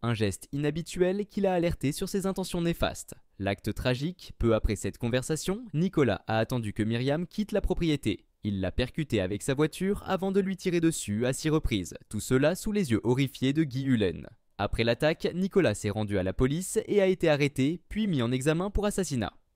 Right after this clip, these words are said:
Il a, ça a été libéré sous bracelet électronique dans l'attente de son procès.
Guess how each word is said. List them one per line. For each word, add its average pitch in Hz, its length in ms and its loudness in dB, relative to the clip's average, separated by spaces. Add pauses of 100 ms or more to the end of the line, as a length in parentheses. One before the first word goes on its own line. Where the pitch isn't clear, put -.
Il 104 120 0
a, 92 80 2
ça - 100 -4
a 101 60 2
été 117 160 0
libéré 156 420 2
sous 208 160 -4
bracelet 170 400 -2
électronique 185 720 -2
dans 196 120 -2
l'attente 151 360 0
de 147 80 -2
son 156 140 -4
procès. 131 400 -2